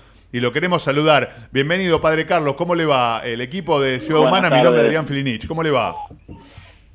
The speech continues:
Speaker 2: Muy bien, muy bien. Acá en medio de la fiesta, ¿no?
Speaker 1: En medio de la fiesta. ¿Cómo se está viviendo, eh, un siete de agosto ahí en el santuario de Liniers? ¿Qué ves, Carlos?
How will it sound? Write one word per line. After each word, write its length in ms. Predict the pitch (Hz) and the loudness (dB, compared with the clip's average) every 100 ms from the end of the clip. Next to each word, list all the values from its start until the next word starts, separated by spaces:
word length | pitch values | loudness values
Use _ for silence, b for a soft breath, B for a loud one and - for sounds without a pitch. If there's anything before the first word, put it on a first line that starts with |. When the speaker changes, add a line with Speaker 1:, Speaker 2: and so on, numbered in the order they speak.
| _ _ - | _ _ -8
Speaker 2:
Muy 260 | 131 143 | 0 4
bien, 460 | 135 127 113 110 120 - | 4 4 2 0 -4 -4
muy 140 | 135 | -2
bien. 180 | 117 113 | 2 2
Acá 420 | 110 110 135 135 135 | 2 2 0 2 2
en 240 | 135 135 | 2 4
medio 420 | 151 160 156 147 | 2 2 0 2
de 120 | 139 131 | 2 0
la 120 | 131 | 0
fiesta, 500 | 139 135 123 - 107 | 0 -2 -2 -4 -2
¿no? 220 | 117 156 170 - | 0 -2 -4 -10
Speaker 1:
En 200 | 117 120 | -10 -4
medio 280 | 135 139 131 | -2 0 0
de 100 | 123 | 0
la 120 | 123 | -2
fiesta. 360 | - 127 139 | -2 -4 -2
¿Cómo 200 | 151 226 233 | 0 2 2
se 100 | 202 | 0
está 200 | - 202 | 2 2
viviendo, 840 | 190 180 196 190 175 170 156 127 B B B | 2 0 4 4 4 6 6 4 B B B
eh, 260 | 135 131 131 | 0 0 0
un 180 | 170 165 | 0 -2
siete 480 | 160 - 180 185 175 | -4 0 2 2 2
de 80 | 156 | 2
agosto 600 | 147 180 190 196 185 180 | 4 4 4 2 0 0
ahí 280 | 131 151 175 | 0 0 0
en 80 | 160 | 0
el 100 | 143 | -2
santuario 600 | - 135 127 156 151 147 | -2 -2 0 0 2 2
de 100 | 135 | 0
Liniers? 480 | 135 135 120 113 - | -2 -4 -4 -6 -4
¿Qué 180 | 170 | 0
ves, 320 | 170 156 123 - | 2 0 -2 -6
Carlos? 640 | 135 131 123 95 - - | -6 -4 -6 -8 -12 -20